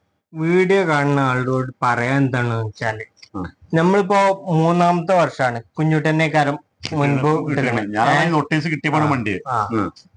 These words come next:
Speaker 1: ഏ? നമ്മളിപ്പോ പറയാനുള്ളത് എന്താ വെച്ചാൽ മുപ്പത് ശതമാനം ഓഫറിലാണ് നമ്മൾ കൊടുക്കുന്നത്.
Speaker 2: അത് എല്ലാ സാധനവും തന്നെ?
Speaker 1: ആ, എല്ലാ സാധനവും.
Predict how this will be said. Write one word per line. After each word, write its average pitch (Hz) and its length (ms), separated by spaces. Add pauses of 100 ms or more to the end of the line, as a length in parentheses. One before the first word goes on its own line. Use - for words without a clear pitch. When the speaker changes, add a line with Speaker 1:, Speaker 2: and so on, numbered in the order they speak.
(180)
Speaker 1:
ഏ? 165 160 (180)
നമ്മളിപ്പോ 208 840
പറയാനുള്ളത് 147 460
എന്താ 135 180
വെച്ചാൽ 131 360 (260)
മുപ്പത് 180 460
ശതമാനം 139 540 (400)
ഓഫറിലാണ് 139 580
നമ്മൾ 127 220
കൊടുക്കുന്നത്. 117 520
Speaker 2:
അത് 185 100
എല്ലാ 180 380
സാധനവും 180 420
തന്നെ? 123 120
Speaker 1:
ആ, 127 340 (140)
എല്ലാ 185 600
സാധനവും. 123 380